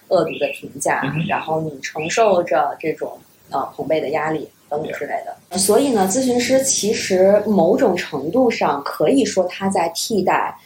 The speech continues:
Speaker 1: 你的朋友、你的家人，
Speaker 2: 嗯。
Speaker 1: 呃，你的同事的社会支持的作用。
Speaker 2: 嗯。
Speaker 1: 所以我们就在想这个主题怎么做呢？我们就特别希望是能用更平等的视角。
Speaker 2: 嗯。
Speaker 1: 呃，我们，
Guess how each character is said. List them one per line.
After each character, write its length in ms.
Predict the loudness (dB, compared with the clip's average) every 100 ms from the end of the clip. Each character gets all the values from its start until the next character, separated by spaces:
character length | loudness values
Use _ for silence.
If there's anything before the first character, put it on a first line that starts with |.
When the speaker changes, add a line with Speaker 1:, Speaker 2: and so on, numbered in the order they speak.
| _
Speaker 1:
你 160 | -4 -2
的 80 | -2
朋 280 | -4 -2
友、 140 | 0 0
你 100 | -2
的 100 | -4
家 280 | -2 -2 0
人， 180 | 0 -2 -2 -6 -14 _
Speaker 2:
嗯。 140 | -4 0
Speaker 1:
呃， 220 | 2 0
你 80 | -2
的 120 | -6
同 320 | -4 -4 -4 -2
事 600 | -2 0 4 4 2 -2 0
的 260 | 2 2 -2
社 180 | -2
会 140 | 0 -2
支 140 | -4
持 160 | -8 -4
的 100 | -2
作 200 | 2 2
用。 180 | 0 -4 _ -14
Speaker 2:
嗯。 100 | -8 2
Speaker 1:
所 100 | 4
以 80 | 4
我 100 | 2
们 80 |
就 80 | 2
在 160 | 2 2
想 320 | 2 0 2
这 140 | 2
个 160 | 2 2
主 240 | 0 -4
题 300 | -4 -2 -2
怎 140 | 0 -2
么 120 | -2
做 300 | 0 2 4
呢？ 280 | 2 -2 -4
我 140 | -2 0
们 200 | 0 -2
就 180 | -2 -2
特 160 | -2
别 140 | -2 -2
希 180 | 0 0
望 140 | 0
是 200 | 0 -2
能 180 | -4 -4
用 180 | -2 -2
更 220 | -2 -4
平 320 | -6 -10 -8
等 200 | -6 -6 -8
的 60 | -10
视 240 | -6 -6
角。 300 | -6 -10 -14 _ _ _ _ -6
Speaker 2:
嗯。 340 | -2 0 -2 -2
Speaker 1:
呃， 200 | -2 0 2
我 100 | 2
们， 160 | 0